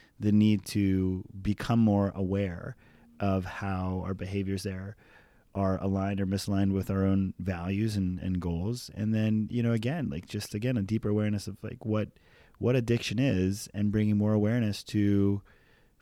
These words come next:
the behaviors in our own life and, like, where that's at, and, and opening up to just, again, the possibility that, like, there are deeper issues and problems that are deserving of attention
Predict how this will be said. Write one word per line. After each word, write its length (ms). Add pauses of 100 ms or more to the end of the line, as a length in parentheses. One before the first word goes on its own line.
(120)
the 220
behaviors 460
in 80
our 120
own 100
life 300
and, 100
like, 140
where 140
that's 240
at, 260
and, 240
and 160
opening 340
up 220
to 400 (920)
just, 220
again, 220
the 60
possibility 680
that, 240 (580)
like, 180
there 240
are 380 (200)
deeper 760 (380)
issues 440
and 140
problems 600
that 340
are 100
deserving 580
of 120
attention 640